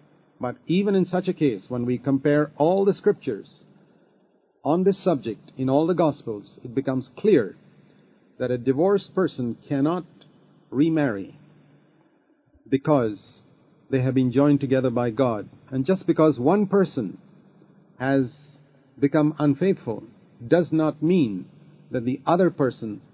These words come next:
should be unfaithful too. Just because one person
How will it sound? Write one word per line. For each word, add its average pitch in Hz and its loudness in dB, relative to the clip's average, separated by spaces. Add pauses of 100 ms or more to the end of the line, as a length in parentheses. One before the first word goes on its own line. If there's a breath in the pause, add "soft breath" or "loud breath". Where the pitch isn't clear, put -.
should 127 -4
be 127 -2
unfaithful 131 -2
too. 139 0 (420)
Just 180 -2
because 160 2
one 185 2
person 156 -2